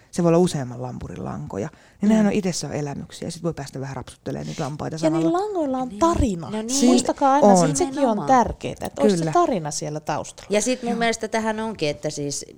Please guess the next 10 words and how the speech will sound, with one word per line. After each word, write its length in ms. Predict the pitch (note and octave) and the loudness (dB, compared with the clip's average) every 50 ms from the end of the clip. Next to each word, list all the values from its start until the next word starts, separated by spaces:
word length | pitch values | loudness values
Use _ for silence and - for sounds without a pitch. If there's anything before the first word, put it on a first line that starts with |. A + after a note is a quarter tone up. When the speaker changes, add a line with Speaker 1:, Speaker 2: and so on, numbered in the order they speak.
| _ _ | _ _
Speaker 3:
so-, 280 | - - - E3 D3+ - - | -6 -4 -2 0 0 -2 -2
sosiaalisessa 580 | - - F3 D#3+ - F3+ E3 D#3+ D#3 - - D#3+ | -4 -4 -4 -4 -4 -4 -4 -4 -4 -4 -4 -4
mediassa 580 | E3 E3 E3 F3 G3 G3+ G#3 - - G#3 - | -4 -4 -4 -4 -6 -6 -6 -6 -8 -8 -8
on 240 | F#3+ F#3+ F#3 F#3 F#3 F#3 | -8 -8 -10 -10 -12 -10
aika 220 | - F3+ F3+ - | -10 -10 -10 -10
paljon 420 | F#3 - F3+ E3+ E3+ E3+ E3 - - - - | -8 -6 -6 -6 -6 -8 -10 -14 -20 -18 -12
just 320 | F#3 F3+ D#3+ - - - | -10 -10 -10 -10 -12 -10
nää 460 | E3 D#3 D3+ D3+ D3+ D3+ D3 D3 - - - - - - | -6 -6 -4 -4 -2 -4 -4 -6 -8 -12 -16 -20 -16 -8
lampurit 800 | - B2 E3 D#3 D3+ D3+ C#3+ D#3 D#3 D3+ D3+ D3+ D3 - - - | -4 -2 0 0 -2 -4 -6 -6 -6 -4 -6 -6 -8 -10 -12 -10
ja 500 | E3 D3+ D3 C#3+ C#3+ C#3+ C#3+ C#3+ C#3+ | -6 -6 -4 -4 -4 -4 -6 -6 -8